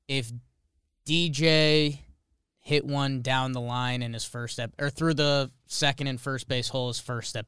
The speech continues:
bat, like, you feel something there. Um,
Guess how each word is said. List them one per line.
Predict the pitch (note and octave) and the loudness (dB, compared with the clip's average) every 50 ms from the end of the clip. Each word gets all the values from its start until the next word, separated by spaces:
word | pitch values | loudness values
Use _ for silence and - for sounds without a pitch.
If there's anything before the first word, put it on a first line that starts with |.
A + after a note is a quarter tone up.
| _ _ | _ _
bat, | C3 C3 C3 B2+ B2+ B2+ - _ _ _ _ _ _ _ _ _ | 2 2 4 2 2 -2 -6 _ _ _ _ _ _ _ _ _
like, | A#2 A2+ G#2 A2 | -14 -12 -10 -10
you | A2+ | -12
feel | - - - C3 B2+ B2+ B2+ B2 | -10 -8 -6 -4 -4 -2 -4 -4
something | B2 - C3+ C3 B2+ B2 B2+ C3+ C3 B2+ B2+ | -4 -4 -4 -4 -6 -6 -6 -8 -6 -6 -6
there. | C3 C3 B2+ B2+ B2 B2 - - - _ _ _ _ _ _ _ - | -6 -6 -6 -6 -6 -8 -12 -16 -20 _ _ _ _ _ _ _ -4
Um, | C3 C3+ C#3 C#3 C#3 C#3 C3+ C3+ C3+ C3+ C3 B2 | 0 2 4 4 4 4 4 4 2 0 -2 -6